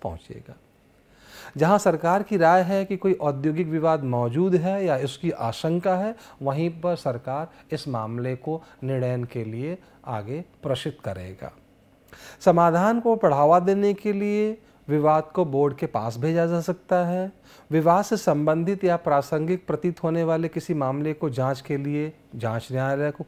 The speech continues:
court of inquiry को भेजा जा सकता है। विवाद से जुड़ा मामला यदि यह दूसरी अनुसूची में निर्दिष्ट है,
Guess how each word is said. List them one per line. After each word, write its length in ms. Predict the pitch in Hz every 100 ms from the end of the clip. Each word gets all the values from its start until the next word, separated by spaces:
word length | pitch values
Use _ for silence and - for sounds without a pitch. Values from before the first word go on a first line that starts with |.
| 131
court 200 | 117 117
of 120 | 117
inquiry 300 | 104 104 110
को 120 | 143
भेजा 200 | 160 175
जा 80 | 180
सकता 440 | 175 170 - 180
है। 200 | 175 180 185 - - - - - 151
विवाद 340 | 160 185 240
से 120 | 240
जुड़ा 260 | 202 208 190
मामला 420 | 175 165 175 180
यदि 440 | 170 156 170 175 175 - -
यह 80 | 156
दूसरी 380 | 151 160 - 220
अनुसूची 420 | 175 165 170 196
में 120 | 180
निर्दिष्ट 520 | 175 160 151 175 - 170
है, 260 | 175 180